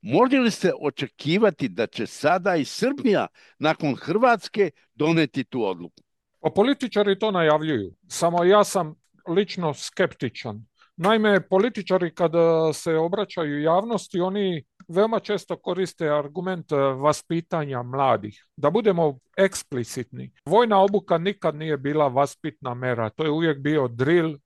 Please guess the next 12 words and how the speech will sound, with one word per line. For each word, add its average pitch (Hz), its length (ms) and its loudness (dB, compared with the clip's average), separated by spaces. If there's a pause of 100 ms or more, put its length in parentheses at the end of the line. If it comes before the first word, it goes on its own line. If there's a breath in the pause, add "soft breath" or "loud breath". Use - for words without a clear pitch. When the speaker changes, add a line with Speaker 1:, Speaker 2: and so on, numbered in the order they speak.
(160)
Speaker 2:
i 127 160 -4
obuka 147 560 -2 (120)
koja 143 540 0 (240)
nema 143 460 -2 (180)
apsolutno 160 720 -2
nikakve 143 540 -4
veze 127 400 0
sa 127 160 -4
vaspitavanjem. 113 920 -4
Sa 151 140 0
druge 233 280 0
strane, 202 540 -2